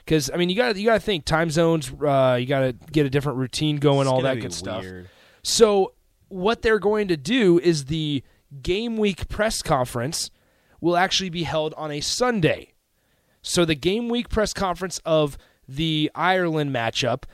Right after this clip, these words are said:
Speaker 1: will be held on Sunday in Memorial Stadium. So, uh, the, the day bef-, or the weekend before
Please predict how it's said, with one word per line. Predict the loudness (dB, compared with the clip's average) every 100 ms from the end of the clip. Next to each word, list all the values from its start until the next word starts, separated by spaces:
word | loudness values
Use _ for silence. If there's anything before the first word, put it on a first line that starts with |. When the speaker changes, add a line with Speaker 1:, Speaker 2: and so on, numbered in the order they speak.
| _ _
Speaker 1:
will | 0
be | 2
held | 2 0 2
on | 0 -2
Sunday | -4 0 2 2 0 0 -2 -6 -6
in | -2
Memorial | 2 4 4
Stadium. | 2 2 4 4 2
So, | 0 0 0 -4 _ _ _
uh, | -2 0 0 -2
the, | -4
the | -4 -2 -2 -2 _ -20 -20 _ -6
day | 2 6 6
bef-, | 4
or | 2 2
the | 4
weekend | 4 4 2
before | 2 -2 2 4 2